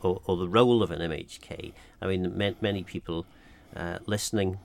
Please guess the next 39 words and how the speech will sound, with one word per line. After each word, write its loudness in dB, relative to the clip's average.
to -4
this -4
programme, 0
I'm 0
sure, 0
would, -2
would -4
say, -8
"Oh, -2
it's, -6
it's -10
great 2
to -6
hear 2
M 2
H -2
Ks 0
holding 4
the 0
executive -2
to 2
account 0
by 0
asking 0
loads 0
and -2
loads -4
of -10
questions." -4
Um, 0
do, -8
do -4
you 2
think 0
that -4
that 4
is 4
a, 6
a, 0